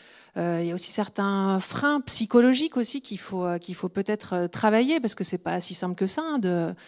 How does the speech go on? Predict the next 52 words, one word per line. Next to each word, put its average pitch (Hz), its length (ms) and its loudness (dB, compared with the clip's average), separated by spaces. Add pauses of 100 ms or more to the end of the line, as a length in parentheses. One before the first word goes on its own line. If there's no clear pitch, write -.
(400)
euh, 190 120 4
de 196 120 0
se 202 160 4
lancer 208 320 4
comme 190 140 2
ça 208 180 2
dans 180 160 0
des, 170 180 0
euh, 160 260 2
dans 165 160 0
des 170 140 0
démarches 196 500 2
de 180 140 4
transition, 190 500 2
dans 220 120 4
des 185 80 4
démarches 190 320 2
de 185 80 0
changement. 196 420 0 (1300)
Euh, 202 300 8
il 190 60 4
y 180 40 6
a 180 40 6
aussi 170 200 0
le 180 80 4
poids 196 140 2
de 185 40 2
l'habitude, 202 460 4
hein, 240 140 4
qui 214 140 -4
peut 180 120 -4
aussi 185 240 -4
expliquer 202 480 -6
que, 180 360 -2
que, 180 240 -6
que 180 120 -4
parfois 185 320 -4
c'est 185 160 -4
pas 190 140 -4
aussi, 190 280 -2
c'est 185 160 -2
pas 196 140 -4
si 196 140 -2
simple 226 200 2
que 220 120 -2
ça 233 160 0
pour 202 120 -6
un 196 80 0
agriculteur 202 520 -2
de 196 80 -2
se 190 120 -4
lancer. 269 280 -4